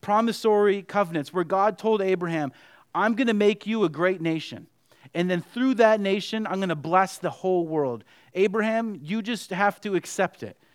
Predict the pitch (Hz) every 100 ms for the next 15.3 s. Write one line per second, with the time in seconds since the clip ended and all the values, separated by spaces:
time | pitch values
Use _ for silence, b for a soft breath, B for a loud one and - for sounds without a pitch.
0 | b - 180 196 196 160 233 226 - 214
1 | 220 226 185 220 151 202 226 226 165 196
2 | - 214 - 208 196 196 190 190 202 202
3 | B B - 220 240 - 226 180 247 -
4 | 247 196 226 - 220 185 185 185 156 104
5 | B B 180 180 180 190 226 240 269 269
6 | 277 196 147 - B B - 196 233 240
7 | - 240 233 208 202 170 156 143 202 226
8 | 202 196 185 156 165 156 120 104 B -
9 | 180 170 214 190 202 220 202 196 - -
10 | - 185 131 98 _ b b b - 190
11 | 190 214 196 175 180 151 98 - b b
12 | - 233 175 254 254 233 226 233 226 185
13 | B - 220 170 220 226 226 - 214 220
14 | 196 202 - 180 185 160 170 160 175 190
15 | 196 208 214